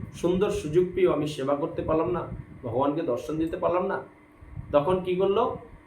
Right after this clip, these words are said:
ইন্দ্রদমন্যকে আবার এই নীলমাধব স্বপ্নে দেখালো যে, "রাজা ইন্দ্রদমন্য, তুমি যে এই অসমাপ্ত আমার মূর্তি দেখছো, এই অবস্থায় আমি সব সময় বৈকুণ্ঠে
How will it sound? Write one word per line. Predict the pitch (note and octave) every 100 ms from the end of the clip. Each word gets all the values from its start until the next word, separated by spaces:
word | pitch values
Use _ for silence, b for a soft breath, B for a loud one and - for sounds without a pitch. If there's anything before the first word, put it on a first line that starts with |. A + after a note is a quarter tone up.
| -
ইন্দ্রদমন্যকে | D3 F3 G#3+ C4 B3+ A#3+ A#3 G3+ D3 G2+ - - - - - -
আবার | - C#3+ G3 G3+ E3+ B2 - - - - - - - - -
এই | C#3 E3+ E3
নীলমাধব | D#3+ D#3+ F#3+ G#3
স্বপ্নে | - - - D#3
দেখালো | D3 C#3 B2 G#2+ - - - - - -
যে, | C3
"রাজা | C#3 B2+ D3+
ইন্দ্রদমন্য, | D3+ D3+ E3+ G3 A3 G3+ - - - - - - - -
তুমি | - E3+
যে | G3 G3+
এই | G#3 - E3+ F3+
অসমাপ্ত | D3 D3+ - G3 G#3 G3+
আমার | G#3 F#3+ F3+
মূর্তি | D#3+ E3 F#3+
দেখছো, | F3+ F3 F3 - B3 - - - - - - - - -
এই | D#3+ G#3+ A3
অবস্থায় | D#3+ F3 G#3+ - G#3+ C#3+ A#2+ - - - - - -
আমি | C3 D#3 F3
সব | - - F3 F#3+
সময় | - G#3+ G3 E3
বৈকুণ্ঠে | C#3+ E3 G3 A3+ G#3+ - E3+ C3+